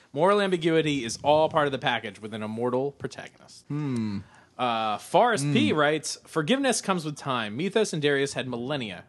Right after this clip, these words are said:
Speaker 1: Richie, well, everyone has biases. Duncan may forgive in time. He may not. Ultimately, not killing Kieran was what was right, and it seemed Duncan realized that."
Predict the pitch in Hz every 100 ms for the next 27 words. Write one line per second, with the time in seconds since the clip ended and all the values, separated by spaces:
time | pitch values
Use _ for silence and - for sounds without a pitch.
0 | _ 175 202 233 220 214 180 180 185 -
1 | 175 170 156 147 123 123 107 90 98 -
2 | _ _ - 196 214 208 185 165 151 131
3 | 117 175 117 95 113 135 131 170 190 95
4 | - 180 226 170 107 110 123 170 175 202
5 | 156 143 156 131 113 107 117 104 - 113
6 | 143 135 104 110 143 98 - - - 110
7 | 101 147 143 135 117 117 113 92 95 -
8 | - - -